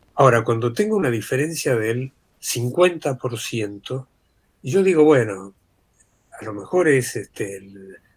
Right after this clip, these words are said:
cuarenta, a lo mejor es el sesenta",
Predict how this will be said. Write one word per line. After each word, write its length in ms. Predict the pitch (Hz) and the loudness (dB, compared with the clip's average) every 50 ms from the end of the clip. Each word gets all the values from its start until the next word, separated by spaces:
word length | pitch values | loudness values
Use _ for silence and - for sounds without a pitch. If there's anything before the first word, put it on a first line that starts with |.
| _ _ | _ _
cuarenta, 600 | - 123 113 120 156 175 170 165 131 - - - - | -4 -2 -2 -2 -2 -4 -6 -10 -12 -14 -14 -14 -14
a 60 | - | -14
lo 120 | 110 107 101 | -14 -12 -10
mejor 340 | 107 107 - - 165 156 139 | -10 -10 -6 -4 -4 -4 -4
es 160 | 131 - - | -4 -8 -10
el 100 | 101 95 | -10 -10
sesenta", 840 | - - 208 175 - - 170 165 160 165 151 - - 143 - - | -10 -12 -10 -10 -8 -6 -6 -6 -6 -8 -10 -14 -18 -20 -20 -20